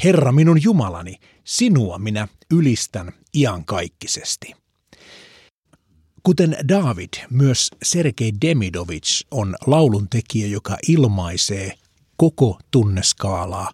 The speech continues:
musiikillaan. Sergei on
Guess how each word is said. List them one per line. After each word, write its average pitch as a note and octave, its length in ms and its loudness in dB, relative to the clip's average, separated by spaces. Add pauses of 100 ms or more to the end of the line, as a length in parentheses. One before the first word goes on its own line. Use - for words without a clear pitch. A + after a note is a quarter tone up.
(240)
musiikillaan. - 1160 -4 (560)
Sergei C#3+ 640 2
on A#2+ 220 0